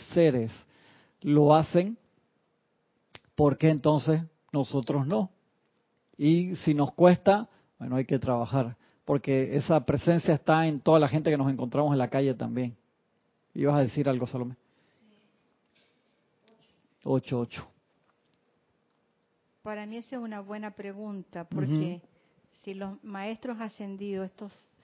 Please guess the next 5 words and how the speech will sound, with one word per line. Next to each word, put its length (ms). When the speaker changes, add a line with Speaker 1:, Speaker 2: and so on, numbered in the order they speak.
Speaker 2:
seres 380
divinos 440
de 120
luz, 340
respetan 920